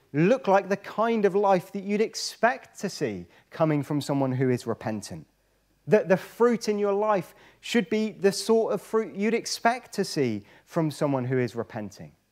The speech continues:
from someone who is a sinner, who acknowledges and confesses their sin,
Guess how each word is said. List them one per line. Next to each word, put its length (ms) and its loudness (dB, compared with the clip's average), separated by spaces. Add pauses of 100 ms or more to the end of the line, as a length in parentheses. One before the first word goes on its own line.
(580)
from 160 -2
someone 260 0
who 120 2
is 180 2
a 80 -4
sinner, 640 0 (640)
who 120 6
acknowledges 840 2
and 140 -6
confesses 680 -4
their 200 0
sin, 540 -2